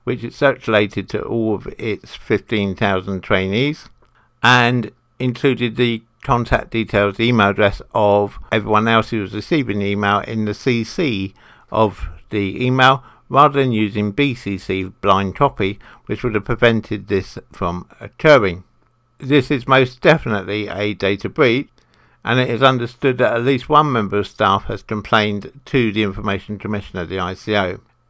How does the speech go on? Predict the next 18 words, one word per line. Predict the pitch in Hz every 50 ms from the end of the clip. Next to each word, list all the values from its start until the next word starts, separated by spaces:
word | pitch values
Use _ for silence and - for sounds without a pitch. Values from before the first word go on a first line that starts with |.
| _ _ _ -
It's | 120 - -
important | 135 131 127 - 196 185 170 151 - - 107 98 113 120 - -
and | - 117 117 113 110 113 110 110 -
to | - 113
understand | 107 107 101 104 - - - 113 107 113 117 113
that | 117 -
Serco | - - - 131 127 123 - 139 123 117 113 113
has | 117 -
stressed | - - 135 123 117 113 - - -
that | 120 113 104 - 143
the | 127 127
error | 127 135 135 120
did | 113 123 113 123
not | 139 151 123 127
involve | 123 117 120 117 110
any | 104 101 101
patient | 98 - 139 143 139 - - 143 131
data, | - 139 135 131 131 - 147 139 127